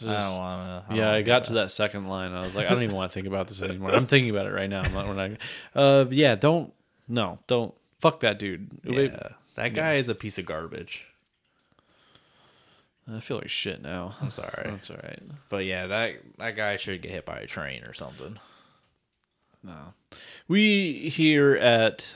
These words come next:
Speaker 2: the Evil Deaths podcast do not wish death upon anyone or condone violence against other human beings. Just kidding, fuck that guy. Um, we are,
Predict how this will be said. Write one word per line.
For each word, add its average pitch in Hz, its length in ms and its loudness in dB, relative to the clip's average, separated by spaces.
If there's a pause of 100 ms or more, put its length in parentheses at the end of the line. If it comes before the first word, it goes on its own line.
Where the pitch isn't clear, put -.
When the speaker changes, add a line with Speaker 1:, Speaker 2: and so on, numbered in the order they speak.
Speaker 2:
the 107 160 -4
Evil 110 460 0
Deaths 104 320 0
podcast 104 540 0
do 190 180 4
not 175 300 2
wish 131 480 0
death 123 240 2
upon 107 260 -2
anyone 127 460 2
or 107 220 2
condone 110 540 2
violence 107 440 0
against 101 280 -4
other 101 180 -2
human 98 220 -6
beings. 101 200 -6
Just - 180 -4
kidding, 104 200 -8
fuck 101 180 -4
that 98 120 -6
guy. 113 160 2 (280)
Um, 104 500 2 (680)
we 123 840 2 (580)
are, 98 320 -4